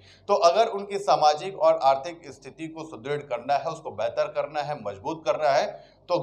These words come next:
गाँवों की पहुंच शहरों तक होनी चाहिए ताकि गांव का पिछड़ापन शहर की वजह से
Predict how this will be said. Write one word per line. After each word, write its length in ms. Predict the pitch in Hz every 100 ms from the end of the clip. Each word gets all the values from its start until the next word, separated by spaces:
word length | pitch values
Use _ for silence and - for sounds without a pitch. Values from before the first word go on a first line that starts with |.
| 113
गाँवों 380 | 135 156 180 220
की 160 | 214 220
पहुंच 680 | - - 135 - 180 202 214 220 - _ _ _
शहरों 360 | - 156 147 147
तक 180 | 151 185 180 110
होनी 280 | 120 139 147
चाहिए 320 | 147 120 110 92 - _ - _ -
ताकि 300 | 156 175 202 - 170 139
गांव 320 | 147 165 196
का 120 | 190 180
पिछड़ापन 880 | - 151 175 165 - 170 - 214 139
शहर 420 | 135 - 165 202
की 140 | 202 170
वजह 320 | 143 131 139
से 220 | 135 202